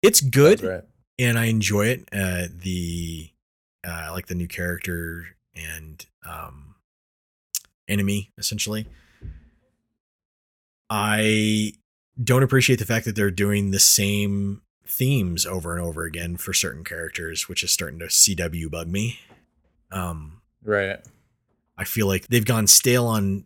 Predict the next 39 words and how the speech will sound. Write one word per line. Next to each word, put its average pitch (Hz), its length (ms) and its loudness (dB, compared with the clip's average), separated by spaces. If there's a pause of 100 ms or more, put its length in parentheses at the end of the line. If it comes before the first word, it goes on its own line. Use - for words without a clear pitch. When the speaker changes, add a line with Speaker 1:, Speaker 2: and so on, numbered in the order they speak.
(100)
Speaker 1:
the 107 120 -4
stories 104 440 2
with 98 120 -6
Maze. 98 720 0
They 95 140 -4
don't 92 280 -4
really, 90 240 -6
they're 98 140 -6
not 95 160 -4
really 90 280 -6 (200)
providing 92 440 -2
her 90 340 -6
char-, 92 420 -4
like, - 220 -10
ha-, 101 240 -6
that 95 180 -8
character 98 340 -8
anywhere 92 260 -6
to 85 40 -10
grow, 82 440 -8 (840)
and 87 600 -2 (140)
just - 200 -2
making 98 220 -2
the 95 60 0
same 98 220 2
fucking 98 240 -6
mistakes 90 360 -2
over 92 160 -2
and 92 100 -2
over 90 120 -4
again. 90 380 -4 (100)
And 85 480 -8 (1080)
the 95 640 -2
back 104 360 0
and 98 100 -2
forth 101 380 -4
with 95 120 -6
Lucifer's 92 440 -2
relationship 90 720 -4